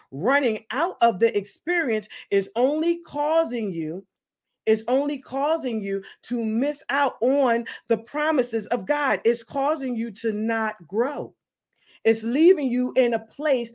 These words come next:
where you're stuck. It's leaving you stuck in your experiences. And then you come out of the experience and you're now, you have a whole nother experience. You're bound by the world.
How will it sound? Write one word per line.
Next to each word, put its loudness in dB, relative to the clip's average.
where 0
you're 0
stuck. -4
It's 2
leaving 2
you 0
stuck -8
in -2
your 2
experiences. -4
And 0
then 0
you -2
come -8
out 0
of -2
the 2
experience -4
and 2
you're 2
now, 2
you 0
have 2
a 0
whole -2
nother 0
experience. -6
You're 2
bound 2
by 0
the -2
world. 0